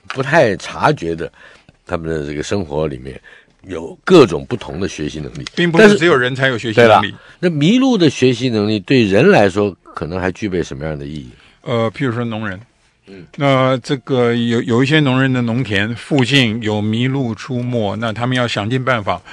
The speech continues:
Speaker 2: 去防止麋鹿破坏他们的收成。
Speaker 1: 嗯。
Speaker 2: 那这个，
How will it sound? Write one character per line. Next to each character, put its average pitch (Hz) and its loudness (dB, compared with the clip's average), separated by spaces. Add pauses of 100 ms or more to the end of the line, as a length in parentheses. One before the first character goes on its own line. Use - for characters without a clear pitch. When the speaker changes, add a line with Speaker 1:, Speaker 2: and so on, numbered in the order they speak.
(200)
Speaker 2:
去 127 0
防 110 0
止 107 -4
麋 104 -4
鹿 131 -4
破 127 -4
坏 110 -4
他 110 -8
们 117 -8
的 107 -4
收 131 0
成。 107 -2 (120)
Speaker 1:
嗯。 104 -2 (100)
Speaker 2:
那 139 6
这 151 -2
个， 127 -2